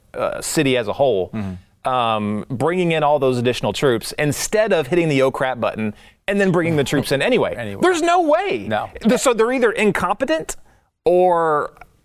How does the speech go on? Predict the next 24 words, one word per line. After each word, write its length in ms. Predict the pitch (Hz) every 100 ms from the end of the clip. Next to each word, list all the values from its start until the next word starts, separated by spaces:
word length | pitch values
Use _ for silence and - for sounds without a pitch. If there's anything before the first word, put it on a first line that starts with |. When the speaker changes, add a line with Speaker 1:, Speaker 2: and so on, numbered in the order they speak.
| _ -
Speaker 1:
I 160 | 156
don't 200 | 262 233
know 120 | 247
what, 460 | 254 117 131 - -
uh, 460 | 151 156 151 117 127
but 280 | 156 170 151
they 160 | 202 262
need 220 | 247 220
to 80 | 202
resign. 360 | 160 147 156
They 80 | 143
need 160 | 139 135
to 40 |
step 220 | - 98
down. 220 | 85 82 -
Speaker 2:
Yeah, 160 | - -
and 100 | -
I 160 | - 240
don't 160 | 196
know 100 | 131
whether, 340 | 113 110 104 -
I, 200 | 139 151
I 40 |
mean, 220 | 131 120